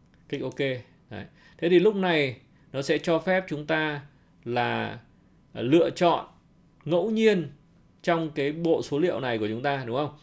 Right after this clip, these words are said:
Ngẫu nhiên trong cái danh sách một trăm cái trường hợp này. Đấy. Thế thì chúng ta sẽ, đầu tiên chúng ta sẽ cần phải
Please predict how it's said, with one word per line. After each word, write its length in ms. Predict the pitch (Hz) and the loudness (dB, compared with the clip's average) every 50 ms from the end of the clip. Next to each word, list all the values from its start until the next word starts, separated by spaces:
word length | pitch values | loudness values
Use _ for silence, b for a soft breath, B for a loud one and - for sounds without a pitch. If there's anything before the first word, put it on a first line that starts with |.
| B B B | B B B
Ngẫu 220 | 175 170 165 180 | 0 2 2 2
nhiên 260 | 190 190 185 175 160 | 2 0 0 0 -2
trong 220 | 151 - 160 151 147 | -2 -4 -6 -4 -4
cái 120 | 151 151 | -6 -4
danh 220 | 147 170 170 160 156 | -2 -2 -2 -2 -2
sách 220 | - 196 202 196 - - _ - | -4 -6 -6 -8 -10 -16 _ -16
một 300 | 208 131 127 123 123 - | -8 -6 -4 -4 -4 -4
trăm 360 | - 175 170 165 160 151 143 135 - - - | -4 -2 -2 -2 -4 -8 -10 -16 -18 -14 -12
cái 100 | - 131 | -10 -6
trường 180 | - 156 135 120 | -4 -4 -2 -2
hợp 180 | 123 123 110 | -2 -4 -4
này. 200 | 113 117 110 110 - - B B B B B B B B B B - | -4 -4 -6 -6 -8 -12 B B B B B B B B B B -8
Đấy. 220 | 107 104 107 - - - b b b b b b | -6 -6 -6 -6 -10 -16 b b b b b b
Thế 80 | 143 160 | -2 2
thì 120 | 175 156 | 2 2
chúng 160 | 135 151 151 | 2 0 -2
ta 180 | 160 165 165 156 | 0 0 0 -2
sẽ, 300 | 151 - 143 139 160 165 | 0 0 0 0 0 0
đầu 160 | 160 156 139 | 0 -2 2
tiên 220 | 135 170 175 165 156 | 4 4 4 4 4
chúng 100 | 151 147 | 0 0
ta 120 | 160 156 | 0 0
sẽ 120 | 151 160 156 | 0 -2 -2
cần 240 | - - 143 123 117 | 0 -2 -2 0 -2
phải 160 | 110 110 | -4 -4